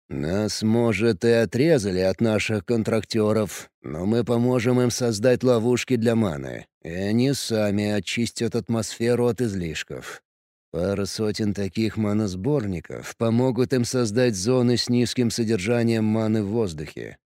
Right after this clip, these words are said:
Члены Ордена станут бесполезными, мутанты будут мучиться, а оружие людей перестанет отказывать», стукнул кулаком по открытой ладони Юрий.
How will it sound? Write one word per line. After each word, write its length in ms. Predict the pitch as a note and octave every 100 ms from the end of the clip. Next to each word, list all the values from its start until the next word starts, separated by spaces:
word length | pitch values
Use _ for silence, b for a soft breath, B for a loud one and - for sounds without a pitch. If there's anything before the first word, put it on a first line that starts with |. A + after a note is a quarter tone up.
| _ -
Члены 460 | A2+ B2+ B2+ B2
Ордена 520 | B2 C3 A2+ A#2+ A#2+
станут 460 | A2 - B2 A#2+ A#2
бесполезными, 1080 | G2+ B2 - A#2+ A#2+ B2+ F#2 F2+ C#2 A#1 - _ _
мутанты 720 | D#2+ A2 A#2 C3 C#3+ B2 C#3+
будут 340 | A#2 B2+ B2 A2+
мучиться, 800 | C3 D3 G#2+ E2+ - C2+ A#1 - _ _ _ -
а 240 | F#2 A2
оружие 480 | A#2 B2+ C3+ B2 C3
людей 600 | B2 B2+ B2+ D3+ E2 A#1 -
перестанет 680 | A2+ C#3+ - D3+ D#3 D#3 D3+
отказывать», 840 | C3+ - F3 A2 D2+ B1 - - - - _ -
стукнул 560 | - - D#3 - A#2 G#2+
кулаком 520 | A2+ A2+ - E3 A2+
по 120 | D3
открытой 460 | D3 - D#3+ C3+ C#3
ладони 380 | C3+ B2 A#2
Юрий. 580 | A2+ F#2 D#2 A#1 B1 -